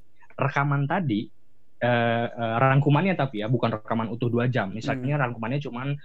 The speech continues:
Speaker 1: eh, lima sampai sepuluh menit. Itu diputar lagi di pagi hari.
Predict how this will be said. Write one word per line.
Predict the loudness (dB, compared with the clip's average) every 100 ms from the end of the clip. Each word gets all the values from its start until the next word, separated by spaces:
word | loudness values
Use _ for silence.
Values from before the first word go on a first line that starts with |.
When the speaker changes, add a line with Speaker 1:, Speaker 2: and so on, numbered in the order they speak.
| -14 -18 -8 -2
Speaker 1:
eh, | 0
lima | 2 2
sampai | 2 0 -2
sepuluh | -4 -4
menit. | -2 -2 -2 -4 -10
Itu | -2 2
diputar | 4 2 -2 -2
lagi | -2 -2 -2
di | -2 -4 -8 -16 -18 -18 -10
pagi | -4 -2 -2
hari. | -4 -6 -4 -6